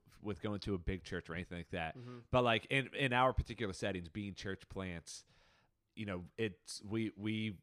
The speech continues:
Speaker 1: need people, and
Speaker 2: Mm-hmm.
Speaker 1: we're trying hard to, 'cause it, and it's not all about numbers, and that's a whole nother topic, but
Speaker 2: And that might be one of my answers
Speaker 1: and
Speaker 2: too.
Speaker 1: that's part of
Speaker 2: <laughs>
Speaker 1: it, yeah. But, like,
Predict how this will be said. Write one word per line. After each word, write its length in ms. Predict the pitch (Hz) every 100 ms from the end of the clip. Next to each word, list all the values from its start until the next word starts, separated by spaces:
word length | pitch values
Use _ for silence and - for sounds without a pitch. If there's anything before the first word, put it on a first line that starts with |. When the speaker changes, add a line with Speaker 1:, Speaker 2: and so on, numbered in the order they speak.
| _
Speaker 1:
need 360 | 92 98 117 -
people, 440 | 110 123 76 73 -
and 180 | 92 92
Speaker 2:
Mm-hmm. 80 | 87
Speaker 1:
we're 220 | 95 90
trying 460 | 85 - 98 104 98
hard 500 | 78 98 107 90 82 - _ _ -
to, 420 | 110 95 90 87 _ -
'cause 220 | 113 101 110
it, 140 | 113 - _ _ _ -
and 120 | 165
it's 100 | 170
not 160 | 185 123
all 120 | 123
about 240 | 120 117
numbers, 400 | 95 90 95 92
and 240 | 85 82 82
that's 220 | 107 107
a 60 | 85
whole 300 | 90 87 76
nother 300 | 92 90 85 80
topic, 340 | - 82 76 76
but 220 | 104 90 -
Speaker 2:
And 80 | -
that 100 | 107
might 160 | 110 104
be 160 | 98 - -
one 180 | 123 104
of 60 |
my 140 | 92 95
answers 280 | 98 - 117
Speaker 1:
and 60 |
Speaker 2:
too. 60 | 127 165
Speaker 1:
that's 120 | -
part 240 | - 131
of 160 | 110 107
Speaker 2:
<laughs> 20 |
Speaker 1:
it, 140 | 113 135
yeah. 200 | 113 113 - _ _ _ _ _ _ 110
But, 160 | 175 165
like, 240 | 147 127